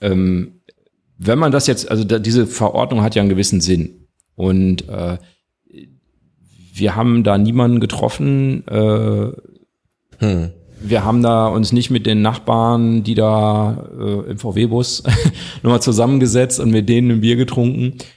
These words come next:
Speaker 1: Insofern, äh, wir haben zehn Meter Abstand gehabt zu allen anderen.
Speaker 2: Ja, ja.
Speaker 1: Also das ist, also da,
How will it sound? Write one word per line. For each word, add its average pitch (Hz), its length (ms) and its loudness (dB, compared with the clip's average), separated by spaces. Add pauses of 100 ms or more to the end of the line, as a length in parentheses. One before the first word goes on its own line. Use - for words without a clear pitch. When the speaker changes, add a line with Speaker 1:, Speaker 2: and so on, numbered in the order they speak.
(240)
Speaker 1:
Insofern, 104 840 0
äh, 95 180 -2
wir 95 120 -2
haben 107 540 0
zehn 117 220 0
Meter 113 240 0
Abstand 110 400 -4
gehabt 107 280 -2
zu - 120 -4
allen 104 240 0
anderen. 110 320 0
Speaker 2:
Ja, 87 60 2
ja. 92 80 0
Speaker 1:
Also 87 160 0
das 90 140 -4
ist, - 200 -10 (960)
also 90 400 -12 (500)
da, 113 80 -20